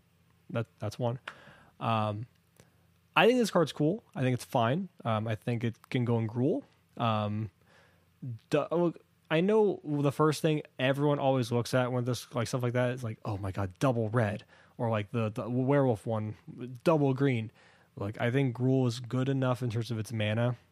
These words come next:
to be able to get away with a double card like this. Now, you're not playing Torbran in Gruul for a reason,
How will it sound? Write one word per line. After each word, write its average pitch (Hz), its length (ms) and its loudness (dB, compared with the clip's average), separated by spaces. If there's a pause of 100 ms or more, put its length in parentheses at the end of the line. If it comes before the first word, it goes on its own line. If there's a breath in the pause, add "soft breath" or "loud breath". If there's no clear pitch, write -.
(100)
to 123 100 -2
be 117 160 0
able 117 120 -2
to 120 60 -2
get 113 160 -4
away 107 200 -4
with 110 200 -4 (680)
a 120 240 2
double 113 400 -2
card 117 260 0
like 123 160 -2
this. 135 260 -4 (320 loud breath)
Now, 135 220 4 (220)
you're 147 160 4
not 170 180 6
playing 147 240 2
Torbran 117 640 0 (260)
in 120 160 0
Gruul 107 240 -2
for 110 140 -4
a 104 40 -2
reason, 107 460 -4